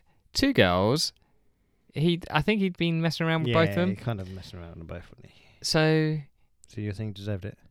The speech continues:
Speaker 1: Oh, no, but I'm, I'm saying the accuracy of those shots to hit him in both eyeballs. Um, but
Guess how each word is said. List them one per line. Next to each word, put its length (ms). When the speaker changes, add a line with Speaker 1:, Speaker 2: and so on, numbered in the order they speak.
Speaker 1:
Oh, 100
no, 340
but 140
I'm, 220
I'm 120
saying 300
the 160
accuracy 600
of 100
those 160
shots 400
to 80
hit 160
him 240
in 220
both 300
eyeballs. 640
Um, 520
but 380